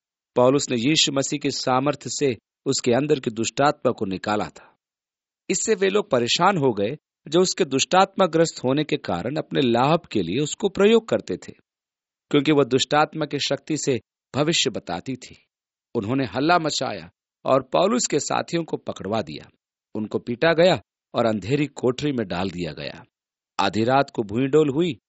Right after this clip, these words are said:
और बंदीगृह के द्वार खुल गए। वहां के दरोगा ने जब वहां के द्वार को खुला देखा तो वो आत्महत्या करने को तैयार हो गया, परंतु पौलुस ने उसको रोका।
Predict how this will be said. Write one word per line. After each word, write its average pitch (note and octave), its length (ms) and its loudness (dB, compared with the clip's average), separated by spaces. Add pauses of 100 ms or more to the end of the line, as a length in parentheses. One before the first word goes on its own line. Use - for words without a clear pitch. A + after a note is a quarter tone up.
(300)
और A#2 140 2
बंदीगृह B2+ 460 -2
के D3+ 140 -2
द्वार G2+ 380 -4
खुल - 260 -6
गए। - 280 -14 (500)
वहां G2+ 260 -2
के C3 120 -4
दरोगा A#2+ 440 0
ने E3+ 120 -4
जब D3 220 -4
वहां B2+ 220 -2
के D3 120 -10
द्वार A#2+ 360 -2
को D3+ 120 -8
खुला F3+ 320 -2
देखा C#3 400 0 (360)
तो C#3+ 80 2
वो C#3 240 0
आत्महत्या C#3+ 640 -2
करने C#3 300 -6
को D3 140 -6
तैयार C#3+ 400 0
हो C#3 160 2
गया, F#2 260 -8 (360)
परंतु C#3 300 4
पौलुस C#3+ 580 2
ने C3+ 60 -4
उसको A#2 220 -4
रोका। F#2+ 480 -6